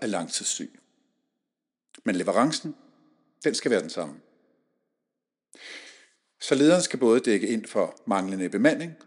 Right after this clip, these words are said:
og samtidig drive udviklingen. Resultat:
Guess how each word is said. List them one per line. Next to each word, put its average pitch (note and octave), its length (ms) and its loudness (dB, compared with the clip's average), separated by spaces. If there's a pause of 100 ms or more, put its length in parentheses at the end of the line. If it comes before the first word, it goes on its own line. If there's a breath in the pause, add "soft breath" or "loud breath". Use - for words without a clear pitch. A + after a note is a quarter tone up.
(100)
og D3 100 -2
samtidig B2+ 640 -2
drive G#2 460 -4
udviklingen. F2+ 600 -10 (920 loud breath)
Resultat: C3+ 540 -2